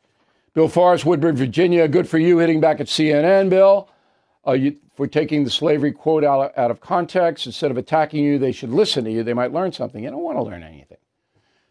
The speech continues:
These corporate, uh, media people, they don't wanna learn anything. Are you kidding? They wanna make money. <laughs> They don't care about anything else. Wayne, concierge member, "Being late for an appointment is a mark of disrespect. It says you do not value the other person's time."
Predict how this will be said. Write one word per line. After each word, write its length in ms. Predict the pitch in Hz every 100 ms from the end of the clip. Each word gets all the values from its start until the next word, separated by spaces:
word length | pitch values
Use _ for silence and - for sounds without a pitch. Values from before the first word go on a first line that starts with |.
| _ _ _
These 220 | - 240 -
corporate, 540 | 214 185 151 143 _ _ -
uh, 260 | 143 139
media 640 | 139 151 165 151 151 139 135
people, 340 | - 151 160
they 100 | 226
don't 140 | -
wanna 140 | 80 67
learn 240 | 73 80
anything. 340 | 107 156 202 220
Are 60 |
you 80 | 220
kidding? 240 | - 233
They 60 | 226
wanna 180 | 214 214
make 160 | 208
money. 240 | 214 208 - _ _ _
<laughs> 300 | _ _ _
They 80 | -
don't 180 | - _
care 160 | -
about 160 | 135 92 101
anything 260 | 87 -
else. 300 | - - - _ _ _ _ _ _ _ _
Wayne, 380 | - 185 196 170
concierge 580 | 151 165 147 170 170 131
member, 240 | 170 175
"Being 300 | 170 160 160
late 180 | 160 180
for 80 | -
an 80 | 151
appointment 460 | 131 175 190 202
is 80 | 156
a 40 | 131
mark 280 | 143 151
of 180 | 127 87
disrespect. 920 | 101 185 - 202 170 - 202 190 190
It 100 | 156
says 300 | - 160 127
you 120 | 143
do 100 | 139
not 400 | 139 147 175 214 _ _ -
value 460 | 120 139 151 165
the 120 | 165
other 140 | 156 151
person's 420 | 160 160 170 156
time." 320 | - 131 80